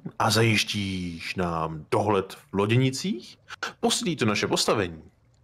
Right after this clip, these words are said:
A hlavně vyraž v noci a nalezneš tam mého současného kapitána stráží, žena jménem Mook. Všímej si čehokoliv podezřelého, co se stane,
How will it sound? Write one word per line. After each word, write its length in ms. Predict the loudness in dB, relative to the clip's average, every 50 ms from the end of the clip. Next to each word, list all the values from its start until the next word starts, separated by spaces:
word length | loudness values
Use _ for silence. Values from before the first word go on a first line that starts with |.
| _ -20 _ _ _ _ _ _ _ _ _ _ _ _ _ _ _ _ _ _ _ _ _ _ _ _ _ _ _ _ _ _ _ _ _ _ -4 0
A 340 | 2 2 4 4 4 2 4
hlavně 320 | 4 2 2 4 2 4
vyraž 300 | 4 4 4 4 2 0
v 120 | -4 -2
noci 480 | 0 0 0 0 0 0 0 -2 -2 -4 -10 -12 -12 -10 -10 -10 -12 -8 -4 -2
a 200 | 0 0 0 0
nalezneš 500 | 2 2 4 4 4 4 2 2 0 0
tam 300 | 0 0 0 0 0 0
mého 380 | 0 0 0 0 0 0 0
současného 680 | 0 0 0 0 -2 -2 -6 -8 -6 -4 0 0 0 0
kapitána 600 | 0 -2 -2 -2 -2 0 0 2 2 2 2 0
stráží, 720 | -2 -2 0 2 2 4 4 2 0 -2 -6 -8 -10 -16 _ _ _ _ _ _ _ _ _ -14
žena 520 | -12 -6 0 0 2 2 2 2 2 2
jménem 400 | 2 2 0 2 2 2 2 2 4
Mook. 520 | 4 6 4 4 2 -2 -8 -12 -12 -14 _ _ _ _ _ _ _ _ _ _ _ _ _ _ _ -6
Všímej 520 | -2 2 4 6 6 6 6 6 4 4
si 260 | 2 2 2 2 2
čehokoliv 720 | 2 2 2 2 4 2 2 2 2 4 4 6 4 4 2
podezřelého, 760 | 0 2 4 4 4 2 2 2 2 4 4 6 4 4 2
co 120 | 2 -2
se 100 | -4 -4
stane, 400 | -2 0 0 0 0 0 0 -2